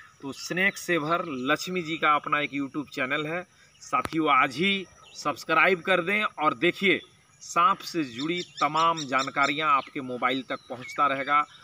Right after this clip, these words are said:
और हम लोग सब कोल कैपिटल धनबाद के वासी हैं, चूँकि झारखंड स्टेट के अंतर्गत अवस्थित धनबाद ज़िला, और इसी ज़िला का दस, बीस, चालीस किलोमीटर दायरे में हम लोग काम कर पाते हैं। चूँकि बहुत सारे लोग आज के दौर में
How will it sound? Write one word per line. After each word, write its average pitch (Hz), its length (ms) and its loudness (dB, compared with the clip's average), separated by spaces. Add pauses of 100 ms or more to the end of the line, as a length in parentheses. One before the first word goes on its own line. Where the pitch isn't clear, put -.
(160)
और 143 160 -2
हम 139 200 -8
लोग 151 140 -2
सब 147 240 -4 (320)
कोल 175 200 2
कैपिटल 160 520 0
धनबाद 139 460 0
के 151 140 -6
वासी 127 420 -4
हैं, 165 240 -4 (340)
चूँकि 147 200 -8
झारखंड 139 600 0
स्टेट 170 300 -2
के - 140 -4
अंतर्गत 143 500 -2
अवस्थित 139 440 -6
धनबाद 127 500 2
ज़िला, 135 340 -2 (480)
और 143 140 -2
इसी 147 300 -4
ज़िला 156 360 0
का 175 220 2
दस, 151 280 0
बीस, 165 220 -6
चालीस 160 320 -2
किलोमीटर 147 460 -6
दायरे 131 380 0
में 160 140 -4
हम 123 200 -10
लोग 131 100 -8
काम 120 300 2
कर 110 180 -8
पाते - 380 -8
हैं। 160 220 -8 (480)
चूँकि 185 360 -2 (340)
बहुत 180 220 2
सारे 185 240 4
लोग 180 420 0
आज 156 180 2
के 185 140 -4
दौर 160 280 4
में 170 280 0